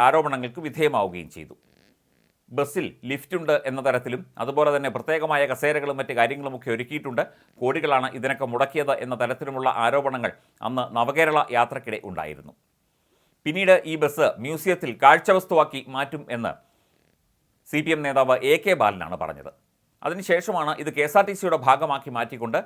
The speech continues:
പ്രത്യേക സർവീസ് നടത്തും എന്ന് പറഞ്ഞത്. ഈ സർവീസിൻ്റെ ആരംഭഘട്ടത്തിൽ ഇതൊക്കെ ആഘോഷമായിട്ടാണ് നടത്തിയത്. പക്ഷേ ഒരു പൂച്ച പോലും കയറാനില്ലാതെ കാലിയടിച്ചുകൊണ്ടാണ് കോഴിക്കോട് ബംഗളൂരു യാത്ര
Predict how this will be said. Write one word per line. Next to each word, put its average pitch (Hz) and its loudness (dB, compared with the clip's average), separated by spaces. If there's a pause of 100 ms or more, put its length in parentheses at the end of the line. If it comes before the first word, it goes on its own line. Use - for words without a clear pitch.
(260)
പ്രത്യേക 156 -2 (100)
സർവീസ് 147 2
നടത്തും 107 -4
എന്ന് 101 -8
പറഞ്ഞത്. 73 -8 (760)
ഈ 147 -10
സർവീസിൻ്റെ 190 2
ആരംഭഘട്ടത്തിൽ 170 4 (100)
ഇതൊക്കെ 143 -2
ആഘോഷമായിട്ടാണ് 139 0 (100)
നടത്തിയത്. 78 -10 (920)
പക്ഷേ 127 0 (200)
ഒരു 147 -4
പൂച്ച 180 0
പോലും 175 2
കയറാനില്ലാതെ 143 4 (380)
കാലിയടിച്ചുകൊണ്ടാണ് 151 4 (340)
കോഴിക്കോട് 160 4 (140)
ബംഗളൂരു 135 -2 (120)
യാത്ര 113 0